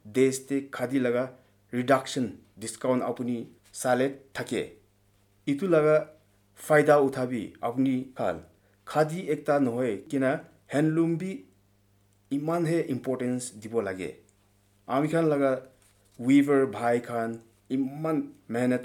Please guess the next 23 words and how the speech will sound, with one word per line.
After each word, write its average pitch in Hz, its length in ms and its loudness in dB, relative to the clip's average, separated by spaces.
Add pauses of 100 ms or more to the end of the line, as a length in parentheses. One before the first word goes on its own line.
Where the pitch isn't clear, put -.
কৰিয়া 120 260 -2 (420)
আমি 120 200 -2
খান 123 200 -2 (520)
বাৰ 117 240 0 (260)
হাজাৰ 120 300 0 (220)
পঞ্চাছ 127 340 2 (220)
ক্ৰ'ৰ 117 320 4
দেশ 113 220 2 (140)
মানুহ 110 220 -2
খান 104 200 -6 (880)
পাঁচ 139 200 4 (160)
টকা, 143 240 2 (280)
দহ 135 140 2 (100)
টকা, 143 240 -2 (480)
পঞ্চাছ 139 340 2
টকা 143 240 -2 (380)
লাগা 117 220 0
বি 113 160 -4 (360)
হেণ্ডলুম 135 360 4
লাগা 117 240 0 (320)
হ'লে, 120 260 0 (440)
খাদী 147 380 4
লাগা 135 260 4